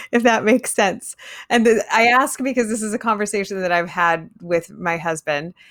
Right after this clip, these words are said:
and our children are part white, part Hispanic. But so if they should have,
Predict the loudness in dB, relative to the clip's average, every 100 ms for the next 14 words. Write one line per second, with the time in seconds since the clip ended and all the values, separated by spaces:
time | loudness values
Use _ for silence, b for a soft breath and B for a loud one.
0 | b -2 2 2 2 -2 0 2 2 2
1 | 0 2 2 0 -2 -8 _ -4 2 2
2 | 2 -4 -18 -16 0 2 4 4 2 2
3 | -6 -6 -2 0 -2 -6 -4 -2 -2 -4
4 | -6 -6 -2 0 2 0 0 -2 -4 0
5 | 2 2 0 -4